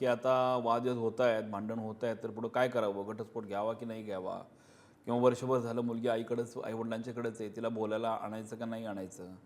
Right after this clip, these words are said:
किंवा मुलगा फक्त मामाच बॉय, म्हणजे आईचं फक्त ऐकतो आणि मला त्रास देतो, तर काय पोज-, काय घ्यायला पाहिजे पोझिशन, की घटस्फोट करायचा का नाही करायचा. हा सगळ्यात मोठा इश्यू या मला आत्ताच्या एक पाच सहा वर्षात तर नक्कीच जाणवतो, आणि आता हे दोन वर्षात जास्त आहे.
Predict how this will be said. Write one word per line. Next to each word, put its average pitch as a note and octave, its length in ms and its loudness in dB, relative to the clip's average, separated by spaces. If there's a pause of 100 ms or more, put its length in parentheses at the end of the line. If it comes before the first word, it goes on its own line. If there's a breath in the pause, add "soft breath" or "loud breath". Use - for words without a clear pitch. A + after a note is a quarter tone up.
(460 soft breath)
किंवा A#2+ 160 2
मुलगा A#2+ 260 6
फक्त A#2+ 260 0
मामाच B2 440 4
बॉय, A#2 180 6
म्हणजे A2+ 180 0
आईचं A#2 340 0
फक्त A#2+ 220 0
ऐकतो A#2 240 2
आणि B2 100 0
मला A#2+ 200 2
त्रास A#2 280 0
देतो, A2 300 -4
तर A2 60 -8
काय A#2+ 220 4
पोज-, A#2+ 320 -2
काय B2 180 6
घ्यायला A#2+ 240 2
पाहिजे A2 200 -6
पोझिशन, G#2 400 -6 (380 soft breath)
की A2+ 100 0
घटस्फोट A2 420 -2
करायचा A2 320 -2
का A#2+ 80 0
नाही A2+ 200 0
करायचा. F#2+ 400 -2 (720 loud breath)
हा F3+ 360 8
सगळ्यात D#3 480 6
मोठा C3+ 340 2
इश्यू C#3+ 340 4
या B2+ 200 6
मला D#3+ 220 6
आत्ताच्या D3 500 6
एक - 200 -6
पाच A#2+ 220 6
सहा C#3+ 100 10
वर्षात C#3 300 8
तर D3 40 4
नक्कीच C3+ 300 2
जाणवतो, A#2 320 6
आणि A2 80 2
आता A2 160 -2
हे C3 60 4
दोन B2+ 160 2
वर्षात B2+ 220 -2
जास्त A2+ 340 -4
आहे. - 80 -16